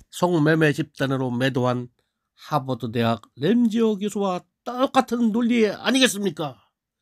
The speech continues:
일본 우익은 이처럼 돈을 지원해주고 다른 나라 언론인이나 교수 등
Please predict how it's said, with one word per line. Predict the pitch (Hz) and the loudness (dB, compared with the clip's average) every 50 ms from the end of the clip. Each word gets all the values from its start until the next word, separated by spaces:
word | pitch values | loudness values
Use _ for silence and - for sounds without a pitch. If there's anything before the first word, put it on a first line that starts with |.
| _ _ _ _ _ | _ _ _ _ _
일본 | 208 233 277 285 320 311 285 | 4 4 6 6 6 6 6
우익은 | 277 302 285 262 254 240 247 | 6 6 6 6 6 4 2
이처럼 | 233 226 226 214 202 127 104 - _ _ _ _ _ _ _ _ _ _ _ _ _ _ _ _ _ _ _ | 2 2 2 2 0 -2 -4 -8 _ _ _ _ _ _ _ _ _ _ _ _ _ _ _ _ _ _ _
돈을 | - 156 170 180 175 170 165 156 151 151 151 - _ _ _ | -4 0 2 4 4 6 4 4 2 -2 -6 -12 _ _ _
지원해주고 | - - 226 240 247 240 220 196 196 190 214 247 247 240 - _ _ _ _ _ _ _ _ _ _ _ _ _ | -4 0 2 4 6 4 4 2 0 -2 -4 -4 -4 -8 -12 _ _ _ _ _ _ _ _ _ _ _ _ _
다른 | - 156 147 151 151 147 | -8 -4 -2 0 2 2
나라 | 139 139 135 131 131 127 127 127 - _ _ _ _ _ _ _ | 2 2 2 2 2 0 0 -4 -8 _ _ _ _ _ _ _
언론인이나 | - 135 139 147 156 185 208 214 214 214 214 202 202 196 190 185 185 | -2 2 4 4 4 4 2 0 0 0 -2 -4 -4 -4 -6 -6 -8
교수 | - _ - 190 180 175 | -8 _ -6 -6 -4 -4
등 | 175 180 170 165 | -4 -6 -6 -8